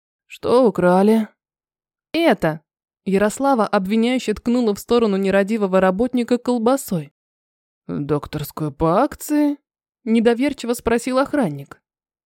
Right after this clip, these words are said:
«Преступность начинается с малого», наставительно сказала Ярослава. «А кто украл?» спросил когтистый на один мизинец с первым проблеском интереса за все время.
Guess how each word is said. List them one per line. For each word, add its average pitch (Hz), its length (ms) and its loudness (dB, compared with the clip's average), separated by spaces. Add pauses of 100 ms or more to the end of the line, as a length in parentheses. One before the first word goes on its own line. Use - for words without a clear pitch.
(340)
«Преступность 277 920 -4
начинается 294 680 4
с - 80 -6
малого», 285 600 2 (460)
наставительно 208 720 0
сказала 175 440 -2
Ярослава. 185 680 -6 (800)
«А 147 520 -8 (180)
кто 185 280 -2
украл?» 208 460 -2 (540)
спросил 185 520 -4
когтистый 190 520 -2
на 170 140 -2
один 185 260 0
мизинец 180 580 -2 (100)
с - 120 -18
первым 247 380 0
проблеском 214 540 0
интереса 196 480 -2
за 196 160 -2
все 214 200 -4
время. 175 400 -4